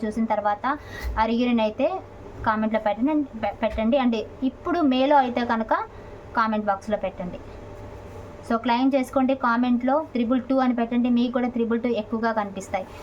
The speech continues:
త్రిబుల్ వన్, త్రిబుల్ టూ, త్రిబుల్ ఫైవ్, త్రిబుల్ ఎయిట్ కనిపిస్తాయి. బటర్‌ఫ్లైస్ కనిపిస్తాయి. మీ పర్సన్ మీ, ఆ, డ్రీమ్స్లోకి వస్తుంటారు.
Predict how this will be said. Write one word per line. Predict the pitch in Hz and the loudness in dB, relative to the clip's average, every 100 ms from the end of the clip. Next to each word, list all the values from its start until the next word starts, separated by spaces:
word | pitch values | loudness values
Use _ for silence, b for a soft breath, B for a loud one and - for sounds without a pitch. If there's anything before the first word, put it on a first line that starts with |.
| B | B
త్రిబుల్ | 226 220 226 | -4 0 0
వన్, | 226 226 | 2 0
త్రిబుల్ | - 214 214 214 | 0 -2 -2 -2
టూ, | 220 | -2
త్రిబుల్ | 220 208 202 214 | -2 -4 -2 -2
ఫైవ్, | 220 208 | 0 -2
త్రిబుల్ | 208 202 214 | -2 -4 -2
ఎయిట్ | 208 208 | -2 -4
కనిపిస్తాయి. | 196 190 190 202 - 208 | -6 -6 -6 -4 -4 -2
బటర్‌ఫ్లైస్ | 208 202 214 220 208 | -2 0 0 0 0
కనిపిస్తాయి. | 202 196 202 - 196 | -4 -6 -6 -4 -2
మీ | 220 226 | -2 0
పర్సన్ | 214 214 220 220 | 0 0 -2 2
మీ, | 262 285 B B B - | 0 -2 B B B -4
ఆ, | 220 | -4
డ్రీమ్స్లోకి | 214 226 226 214 208 | 0 0 2 -2 0
వస్తుంటారు. | 208 196 214 208 190 - - - | -2 -2 -4 -4 -4 -6 -8 -14